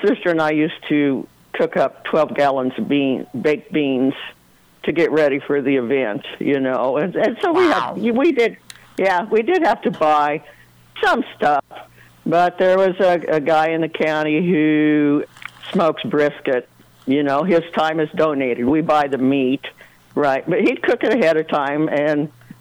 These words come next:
Speaker 1: freeze it, and then, you know, we'd take it and reheat it. And ladies that were chefs, so to speak, uh, would donate salads and that sort of thing. Or, you know, it just all came together, and everybody,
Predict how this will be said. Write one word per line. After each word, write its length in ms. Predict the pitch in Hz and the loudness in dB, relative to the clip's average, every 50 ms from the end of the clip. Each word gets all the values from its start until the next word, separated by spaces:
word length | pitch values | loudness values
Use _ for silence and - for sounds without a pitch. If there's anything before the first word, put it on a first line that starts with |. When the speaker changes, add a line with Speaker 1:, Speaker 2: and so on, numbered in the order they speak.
| - | -4
Speaker 1:
freeze 260 | - 202 220 185 160 - | 0 2 2 2 2 2
it, 200 | 139 147 151 - - - - - - - | 0 -2 -2 -2 -6 -20 -20 -20 -12 -8
and 220 | - 147 143 147 147 | -4 -2 0 2 2
then, 420 | 147 151 143 147 156 190 185 - - | 2 2 2 2 0 -2 -2 -4 -4
you 140 | - 202 240 | -2 0 0
know, 260 | 185 147 127 127 180 - - _ _ _ _ _ _ | 0 0 -2 -2 -6 -8 -14 _ _ _ _ _ _
we'd 220 | - 147 151 143 - | -2 -2 -2 -2 -2
take 260 | - 156 151 - - | -2 -4 -2 -2 -4
it 180 | 180 - - - | -6 -6 -4 -4
and 220 | 131 113 120 131 - _ _ _ | -4 -4 -4 -6 -8 _ _ _
reheat 420 | - 147 160 165 160 170 160 160 160 | -2 -2 0 0 0 0 0 0 0
it. 160 | 175 - - - - | -2 -4 -4 -4 -4
And 340 | 175 113 117 123 117 - - _ _ - | -2 -2 -2 -2 -4 -6 -12 _ _ -4
ladies 540 | - 147 156 170 170 175 165 175 175 170 170 - | -2 0 2 2 2 2 2 0 0 0 0 -2
that 160 | 180 165 147 - | -2 -2 0 2
were 300 | 170 165 170 175 196 - - - - - - - - - - - - - - - | 2 2 2 2 0 -4 -8 -16 -20 -20 -20 -20 -20 -18 -12 -6 -4 -2 0 2
chefs, 240 | 170 156 151 - - - | 2 2 0 -2 -6 -2
so 140 | - 170 165 | 0 0 0
to 80 | 143 147 | 0 -2
speak, 440 | - - 165 165 165 156 156 - - - - - | -4 -2 0 0 0 0 -2 -6 -12 -10 -4 -2
uh, 240 | 131 143 143 143 147 | 0 2 2 2 2
would 240 | 151 165 185 147 - | 2 2 0 0 0
donate 400 | 156 151 151 156 156 147 151 - - - | 0 2 2 2 2 0 -2 -4 -4 -2
salads 460 | - 131 135 143 147 147 151 151 151 - | 0 0 2 2 2 0 -2 -2 -4 -2
and 140 | 151 151 147 | -2 0 0
that 220 | 143 143 143 - - | 0 -2 -4 -2 -2
sort 140 | 160 143 139 | -2 0 0
of 100 | 147 - | -2 -2
thing. 380 | - 147 147 147 151 151 147 | -2 -2 0 0 0 0 0
Or, 200 | 147 151 156 143 - | 2 2 0 0 2
you 140 | - 359 392 | 0 0 2
know, 180 | 330 190 180 185 180 | 2 2 2 2 0
it 100 | 165 170 | 0 -2
just 220 | 202 208 - - | -4 -2 0 0
all 320 | 196 190 196 202 208 196 190 | 0 2 2 2 0 -2 -4
came 360 | - - - 175 180 185 196 | -4 -4 -4 -2 -2 -2 -2
together, 640 | 147 156 156 135 123 135 151 143 139 117 107 110 - | -2 -4 -2 -2 0 0 0 0 0 -2 -2 -2 0
and 200 | 147 143 139 143 | 0 0 0 0
everybody, 680 | 151 160 151 175 165 180 170 160 160 165 165 165 147 | -2 -2 -2 -2 -2 0 0 2 2 0 -2 -4 -6